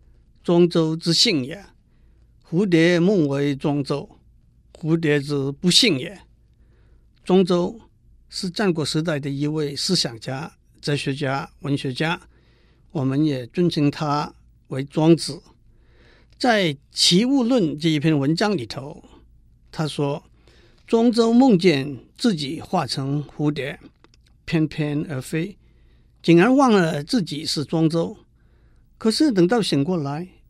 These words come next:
又觉得自己是庄周。到底是庄周做梦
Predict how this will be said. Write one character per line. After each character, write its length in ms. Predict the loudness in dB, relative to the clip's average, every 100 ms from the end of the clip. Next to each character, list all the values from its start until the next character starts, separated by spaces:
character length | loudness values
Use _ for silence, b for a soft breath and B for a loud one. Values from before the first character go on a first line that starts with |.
| _ _
又 120 | -2
觉 160 | 2 2
得 180 | 2 -4
自 220 | -2 -6
己 240 | -6 -12
是 220 | -12 -10 -6
庄 220 | -2 -2
周。 280 | -4 -8 -12 _ _ _ _ _ _ _ _ -2
到 160 | 0
底 460 | 2 -2 -6 -10 -10
是 180 | -6 -2
庄 240 | 0 2
周 160 | 2 0
做 220 | 0 2
梦 440 | 2 2 0 -8